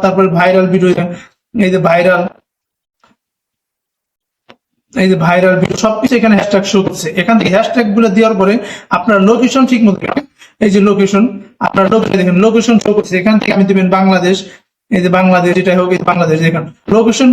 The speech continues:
কিন্তু শো করতেছে, লোকেশন কিন্তু শো করতেছে। আর ওই আপলোড ভিডিও, এখান থেকে কিন্তু আপনারা লোকেশন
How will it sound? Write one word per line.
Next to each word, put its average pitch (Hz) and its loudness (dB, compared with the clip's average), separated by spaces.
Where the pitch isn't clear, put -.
কিন্তু 233 4
শো 233 2
করতেছে, 190 -4
লোকেশন 202 0
কিন্তু 269 4
শো 254 2
করতেছে। 208 0
আর 208 2
ওই 254 2
আপলোড 233 0
ভিডিও, 240 4
এখান 254 0
থেকে 254 2
কিন্তু 240 4
আপনারা 233 0
লোকেশন 247 0